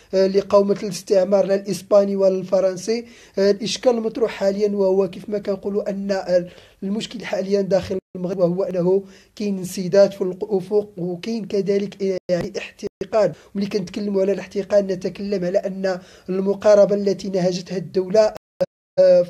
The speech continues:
يعني، منطقة ديال الريف وفي مجموعة ديال المناطق اللي عرفت حركات. ملي كنتكلموا هنا على الحركات عرفتهم، يعني، الد-، يعني، ال-، المغرب هادو حركات ديال الهوامش، وقلت أنه الهوامش داخل المغرب انتفضت، يعني،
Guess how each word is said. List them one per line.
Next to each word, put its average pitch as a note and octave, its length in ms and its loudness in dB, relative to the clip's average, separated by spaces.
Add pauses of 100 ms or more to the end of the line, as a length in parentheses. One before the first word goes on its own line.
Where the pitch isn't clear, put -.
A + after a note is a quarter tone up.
يعني، F#3+ 200 -4
منطقة F#3+ 460 -4
ديال F3 320 0
الريف G3 240 -10 (500)
وفي G#3 240 -2
مجموعة G3 420 0
ديال F3+ 340 -2
المناطق F3+ 760 2
اللي G3 140 -4
عرفت F3+ 340 -2
حركات. F#3 540 -2 (320)
ملي - 80 -10
كنتكلموا A#3 540 -4
هنا G#3+ 100 2
على G#3 120 6
الحركات G3+ 680 -2
عرفتهم، F#3 420 0
يعني، F#3+ 340 -2
الد-، D#3+ 240 -10
يعني، F3 360 -2
ال-، E3+ 280 0 (460)
المغرب G3 420 2
هادو F#3 260 2
حركات F3+ 520 0
ديال F3 260 0
الهوامش، E3+ 680 0
وقلت - 300 -12
أنه G3 420 0 (320)
الهوامش G3 580 4
داخل G3+ 320 2
المغرب G3 400 -4
انتفضت، G3 920 0 (160)
يعني، F#3+ 220 -8